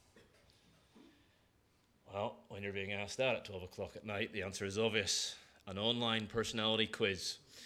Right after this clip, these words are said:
Um, if you had a day totally to yourself, what would you do with it? Well, at this stage, really, I'm getting grumpy, and, uh,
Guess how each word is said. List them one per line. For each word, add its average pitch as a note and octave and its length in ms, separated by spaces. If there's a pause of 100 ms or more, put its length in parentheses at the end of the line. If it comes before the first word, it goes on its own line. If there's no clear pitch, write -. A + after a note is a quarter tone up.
(760)
Um, A2 320 (380)
if G3 420
you D#3 220
had C#3+ 120
a C3 60
day A#2+ 540
totally C3+ 600
to A#2+ 200
yourself, G2+ 640
what F#2 240
would F#2 180
you F2+ 140
do F2 80 (140)
with F2 120
it? - 120 (600)
Well, G2 280
at G2+ 80
this G2+ 200
stage, F2+ 480 (1040)
really, F#2+ 200
I'm F2 160
getting F2 300
grumpy, F2+ 460 (640)
and, E2+ 160
uh, E2+ 180